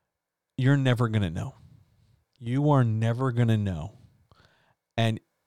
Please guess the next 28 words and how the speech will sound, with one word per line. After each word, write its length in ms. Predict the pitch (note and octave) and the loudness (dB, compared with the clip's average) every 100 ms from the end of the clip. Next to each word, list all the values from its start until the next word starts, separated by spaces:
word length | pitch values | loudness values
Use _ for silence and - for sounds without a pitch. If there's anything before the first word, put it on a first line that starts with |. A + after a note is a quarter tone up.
| _ - | _ -6
the 220 | A#2+ B2 | 0 0
important 560 | A#2+ G#2+ - F3+ E3+ | 0 -4 -2 -2 -4
thing 320 | D3+ D3 C3+ C3 | -2 -2 -2 -2
isn't 320 | B2 A2+ C3 | -4 -2 -2
that 140 | A#2+ | -4
you 180 | - A#2 | -2 -2
know 540 | A2 A2 A2+ A#2 A#2+ A2 - _ _ - | 0 2 2 0 -2 -6 -12 _ _ -8
or 160 | G2+ - - | -8 -8 -4
don't 280 | A2+ A2 | -4 -4
know. 300 | - A#1 A#1+ - _ _ _ _ _ _ | -10 -14 -16 -18 _ _ _ _ _ _
It's 180 | B2 A2 | -4 -2
that 140 | C#3 A2+ | -2 0
you 220 | B2+ B2 | 0 0
learn 440 | A#2 B2 C3+ D3 | 2 0 2 0
that 140 | C3+ B2+ | -2 -2
that's 240 | A#2 - | -4 -2
not 180 | C3 A#2+ | -6 -4
the 80 | B2 | -2
most 240 | A#2 G#2+ | -2 -2
important 480 | A2+ G#2 B2 A2+ A2 | -6 -6 -8 -8 -10
question 540 | - G#2 - - F#2+ | -8 -8 -6 -8 -8
to 140 | F#2 - - | -10 -14 -12
ask. 560 | F2 - - - - - _ _ _ _ _ _ _ _ _ _ _ _ _ _ _ _ _ _ _ | -14 -14 -18 -18 -20 -20 _ _ _ _ _ _ _ _ _ _ _ _ _ _ _ _ _ _ _
It 80 | A#2+ | -2
doesn't 360 | D3+ D3+ E3+ B2 | 0 0 -2 -2
matter 460 | A#2+ B2 A#2+ A2 | 0 2 0 -2
if 220 | - A2 A#2+ | -4 -6 -4
you 200 | G#2+ | -6